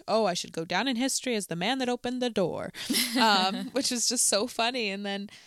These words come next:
Speaker 1: um, and then, like, him walking on water and scaring her and then falling in. And
Speaker 2: <laughs>
Speaker 1: then just, like, but then he has the one line to the prince where he's like,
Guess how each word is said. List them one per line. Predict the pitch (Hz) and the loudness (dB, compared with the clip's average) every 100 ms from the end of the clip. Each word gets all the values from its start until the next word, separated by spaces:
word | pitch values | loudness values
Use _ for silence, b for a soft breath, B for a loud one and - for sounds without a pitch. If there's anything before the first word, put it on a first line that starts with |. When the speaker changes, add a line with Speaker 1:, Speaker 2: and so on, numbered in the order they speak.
| B B - | B B 0
Speaker 1:
um, | 196 185 175 196 226 _ _ _ _ _ - - | 2 2 0 -6 -14 _ _ _ _ _ -16 -2
and | 269 | 0
then, | 254 | 2
like, | 240 233 | 2 4
him | 226 226 | 2 2
walking | 202 202 240 208 | 0 0 -2 -4
on | 202 185 | -4 -2
water | 180 185 185 165 | -2 0 0 -2
and | - 220 | -2 2
scaring | - - 190 196 220 | 2 4 4 4 2
her | 220 208 | 0 0
and | 175 190 | -2 -2
then | 214 | -2
falling | - 180 180 202 185 | -2 -2 -2 -2 -2
in. | 170 185 165 B B B | -2 -4 -6 B B B
And | 240 | -2
Speaker 2:
<laughs> | 226 262 | 0 2
Speaker 1:
then | 285 277 302 | 2 2 0
just, | 254 240 262 - | -4 -6 -6 -6
like, | 220 196 - _ _ - | -6 -8 -10 _ _ -6
but | 214 233 | 0 0
then | 262 294 | 2 0
he | 269 220 | -2 -2
has | 220 233 220 | -2 -4 -4
the | 214 | -4
one | 202 208 220 | -2 -2 -2
line | 208 208 214 - | -4 -4 -6 -6
to | 233 | -6
the | 190 | -6
prince | - - 294 311 220 | -8 -4 -2 -2 -4
where | 196 208 | -4 -6
he's | 180 214 202 208 | -6 -6 -4 -2
like, | 190 180 - | -2 -2 -6